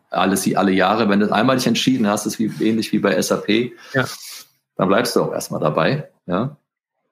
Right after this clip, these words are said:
Speaker 1: Und das, äh, das hat uns natürlich auch schon sehr stolz gemacht und ich glaub, es hat aber auch ein Stück weit damit zu tun gehabt, dass wir halt eben auch schon gewisse Erfahrung mitgebracht haben an der Stelle.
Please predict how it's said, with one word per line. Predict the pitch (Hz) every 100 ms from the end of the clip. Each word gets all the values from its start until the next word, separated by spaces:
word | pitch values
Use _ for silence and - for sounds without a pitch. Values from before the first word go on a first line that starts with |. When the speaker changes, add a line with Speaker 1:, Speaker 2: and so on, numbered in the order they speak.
| _ _ _ _ -
Speaker 1:
Und | - 104
das, | 107 -
äh, | 107 101
das | 104
hat | 113
uns | 120
natürlich | 117 120
auch | 120
schon | 120 113
sehr | 110
stolz | 104 117 147 -
gemacht | 165 160 165 120
und | 113
ich | 110
glaub, | 113 117 123
es | -
hat | 120
aber | 110
auch | 104 113
ein | 104 -
Stück | - 127 123
weit | -
damit | 110 110 107
zu | -
tun | - 120
gehabt, | 113 110 110
dass | 107 104
wir | 101
halt | 101 101
eben | 107 107
auch | 101 104
schon | - 104
gewisse | 98 107 104
Erfahrung | - - 120 139
mitgebracht | 123 120 123 - 113 -
haben | 113 107 107
an |
der | 104 101
Stelle. | - 107 135